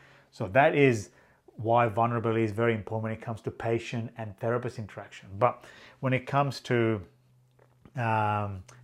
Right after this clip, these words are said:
team and within the team, we'll explain what that is, right? If we, if we don't get the vulnerability part right, right, there's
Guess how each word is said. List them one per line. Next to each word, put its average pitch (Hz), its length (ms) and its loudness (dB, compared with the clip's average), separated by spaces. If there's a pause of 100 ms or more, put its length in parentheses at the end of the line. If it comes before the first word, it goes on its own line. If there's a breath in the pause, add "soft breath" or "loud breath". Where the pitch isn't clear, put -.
team 139 300 0
and 107 240 -6 (460)
within 143 260 4
the 127 60 -2
team, 127 480 -2
we'll 113 120 -2
explain 120 360 -2
what 113 140 2
that 104 200 -2
is, 113 320 -4 (680 loud breath)
right? 120 260 4 (100)
If - 240 -4
we, 151 220 0
if - 200 -2
we 156 140 2
don't 143 560 0
get 151 220 0
the 135 100 2
vulnerability 120 640 -2
part 110 400 -6
right, 110 560 -6 (960 soft breath)
right, 113 320 2 (180)
there's 123 580 4